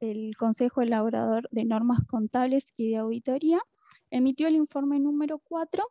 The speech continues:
y relacionado específicamente con esta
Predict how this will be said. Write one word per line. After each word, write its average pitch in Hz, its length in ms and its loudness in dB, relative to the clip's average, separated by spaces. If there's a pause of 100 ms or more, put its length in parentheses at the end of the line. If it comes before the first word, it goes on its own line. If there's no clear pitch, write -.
(360)
y 254 260 -2
relacionado 233 680 0
específicamente 254 1040 0
con - 260 -4 (280)
esta - 460 -4